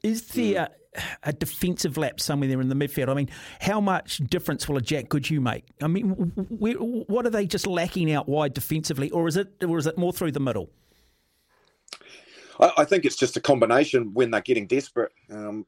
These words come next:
Speaker 2: you know, what they are very good at is defending their line, and, and you need to be really patient inside that twenty-two. What, what they are also very good at, the Crusaders, is they're very good over the ball at the ruck.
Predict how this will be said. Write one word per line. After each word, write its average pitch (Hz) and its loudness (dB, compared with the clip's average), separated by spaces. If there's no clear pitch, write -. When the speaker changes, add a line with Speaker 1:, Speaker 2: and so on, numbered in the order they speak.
Speaker 2:
you 139 0
know, 113 6
what 135 4
they 117 6
are 127 6
very 123 2
good 120 -4
at 107 -4
is 104 -12
defending 110 -10
their 101 -10
line, 107 -8
and, 107 -20
and 110 -20
you 113 -20
need 131 -10
to - -20
be 110 -4
really 127 0
patient 120 -4
inside 107 -4
that 104 -8
twenty-two. 113 -6
What, 156 2
what 143 -2
they 127 2
are 131 0
also 117 -8
very 107 -8
good 110 -10
at, 107 -10
the - -20
Crusaders, 104 -4
is 101 -10
they're 101 -6
very 120 2
good 113 -2
over 107 2
the 87 -14
ball 101 -8
at - -14
the 98 -20
ruck. 107 0